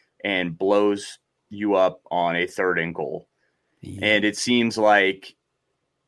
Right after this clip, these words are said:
Speaker 1: they happen at the most inopportune times <laughs> with Josh Myers. And that's just kinda where he's at right now. And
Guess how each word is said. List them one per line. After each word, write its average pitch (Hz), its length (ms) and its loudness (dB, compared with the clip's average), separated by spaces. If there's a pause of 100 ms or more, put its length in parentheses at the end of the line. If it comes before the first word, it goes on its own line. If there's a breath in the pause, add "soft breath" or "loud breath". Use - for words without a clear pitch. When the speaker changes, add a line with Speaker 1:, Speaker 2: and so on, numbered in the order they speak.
(360)
Speaker 1:
they 98 280 0
happen 95 760 2 (1080)
at 95 180 -2
the 104 60 -4
most 95 340 -4
inopportune 87 640 -4
times 60 500 -8 (240)
<laughs> - 240 -20
with 104 320 0
Josh - 280 0
Myers. 65 420 -6
And 95 380 0
that's 101 220 4
just 101 160 -10
kinda 95 240 2
where 90 180 2
he's 92 300 -4
at 80 280 0
right 76 180 -4
now. 73 240 -6
And 78 160 -6